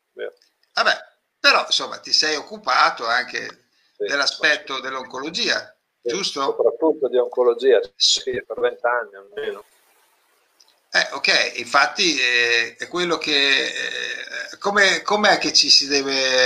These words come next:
Speaker 2: eh, come dobbiamo definirti? Medico, chirurgo,
Speaker 1: Ah, no,
Speaker 2: oncologo?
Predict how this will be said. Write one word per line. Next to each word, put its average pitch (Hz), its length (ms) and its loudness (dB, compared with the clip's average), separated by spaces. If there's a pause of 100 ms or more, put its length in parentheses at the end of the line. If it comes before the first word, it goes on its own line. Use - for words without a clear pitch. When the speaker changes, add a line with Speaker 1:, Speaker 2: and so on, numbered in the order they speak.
(360)
Speaker 2:
eh, 120 100 -6 (240)
come 185 240 0
dobbiamo 180 720 6
definirti? 156 720 0
Medico, 170 920 2
chirurgo, 220 400 2
Speaker 1:
Ah, 262 60 8
no, 175 320 6
Speaker 2:
oncologo? 196 880 4